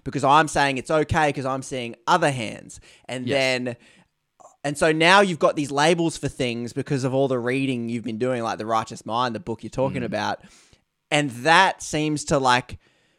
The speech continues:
Speaker 1: rub all the shine off it now. Because before it was like, isn't, like you finished up with, "Isn't it amazing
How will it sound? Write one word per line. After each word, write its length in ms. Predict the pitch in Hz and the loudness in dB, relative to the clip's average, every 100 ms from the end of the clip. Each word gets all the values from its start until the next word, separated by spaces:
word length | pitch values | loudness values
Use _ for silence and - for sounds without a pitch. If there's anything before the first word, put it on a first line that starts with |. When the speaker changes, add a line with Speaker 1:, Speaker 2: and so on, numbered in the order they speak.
| _ | _
Speaker 1:
rub 340 | 113 127 131 | 0 2 4
all 280 | 135 156 185 | 4 4 4
the 100 | 160 | 2
shine 500 | 147 - 135 147 156 | -4 -6 -4 -2 -2
off 220 | 120 - | -6 -10
it 80 | 117 - | -16 -14
now. 240 | 98 76 | -14 -12
Because 240 | 151 147 | -8 -6
before 380 | 147 175 - 240 | -2 -4 2 2
it 80 | 220 | 2
was 180 | 175 151 | -2 -2
like, 180 | 151 147 | -4 -4
isn't, 320 | 156 160 - | -6 -6 -6
like 160 | 143 139 | -6 -6
you 180 | 135 | -8
finished 340 | 135 151 131 160 | -6 -6 -6 -4
up 140 | 165 | -4
with, 140 | 127 127 | -4 -6
"Isn't 240 | 147 156 | -6 -6
it 20 | |
amazing 680 | 143 127 127 135 117 110 135 | -6 -6 -6 -6 -10 -12 -14